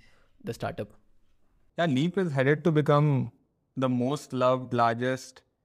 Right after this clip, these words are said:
Speaker 2: edtech plus fintech platform in the world. For anyone who wants to have a global education and global career, we want to be the platform of choice. We want to build the best sort of higher education platform in the world globally. That's where we are headed,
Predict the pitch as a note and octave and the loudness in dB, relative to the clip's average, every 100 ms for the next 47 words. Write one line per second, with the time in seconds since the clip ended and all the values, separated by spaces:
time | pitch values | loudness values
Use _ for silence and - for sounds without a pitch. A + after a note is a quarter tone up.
0 | _ _ - A#2+ - C3 B2+ C3 - A#2+ | _ _ -8 -8 -2 -2 -2 -8 -4 -4
1 | B2 A#2 A#2 A2+ B2 A#2+ A#2+ A2+ A2+ A#2 | -2 -2 -2 -2 -2 0 2 0 0 -4
2 | C#3+ _ - B2+ A#2+ B2+ D3 D#3 D#3 D3 | -8 _ 0 0 2 0 2 2 0 0
3 | D3+ B2+ C3 C3 - C3+ C3 B2 A#2+ A#2+ | 0 0 -2 -4 -4 -2 -2 -2 -2 0
4 | C3 A#2+ A#2 A#2 - B2+ B2 A#2 A#2 A#2+ | -2 -2 -4 -8 -4 -2 0 0 2 0
5 | A#2 A#2 A#2 A#2+ B2 A#2+ A#2+ A#2 A#2+ A#2+ | 0 0 0 0 -2 0 2 4 2 0
6 | A#2+ A#2+ A#2 A2 - A#2 A#2 - A#2 - | -2 -2 -2 -4 -4 -4 -4 -4 -6 -6
7 | F#3+ - _ _ _ _ - A#2 A#2 A#2+ | -10 -18 _ _ _ _ -6 0 0 0
8 | C3 B2 B2 B2+ A#2 B2 B2+ - - - | -2 -2 -2 -2 0 0 -2 -12 -16 -6
9 | A#2+ A#2 _ _ B2 A#2 A#2 A2+ A2 A2+ | -4 -4 _ _ -2 0 0 -2 -4 -6
10 | - A#2 A2 A2+ A2 - A#2 A#2 A#2+ A#2 | -4 -4 -2 -4 -4 -4 -2 -2 -2 -2
11 | A2+ A2+ - _ B2+ A2+ A2 A#2 A#2 _ | -6 -10 -16 _ -2 0 2 0 -2 _
12 | _ _ _ - A#2+ B2+ D3 C3+ C#3 C3 | _ _ _ -4 -2 -2 -2 0 0 0
13 | A2+ A2+ A#2 | -2 -2 -2